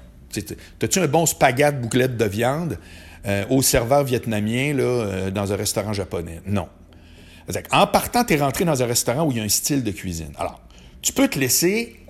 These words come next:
inspirer, je suis bien d'accord, mais c'est pas ça qu'on fait. On se laisse pas inspirer,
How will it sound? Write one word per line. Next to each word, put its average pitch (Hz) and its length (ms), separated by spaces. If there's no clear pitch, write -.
inspirer, 139 720
je - 80
suis 117 80
bien 143 140
d'accord, 120 240
mais 175 100
c'est - 180
pas 320 100
ça 359 160
qu'on 110 240
fait. 101 280
On 143 80
se - 100
laisse 233 120
pas 330 120
inspirer, 151 460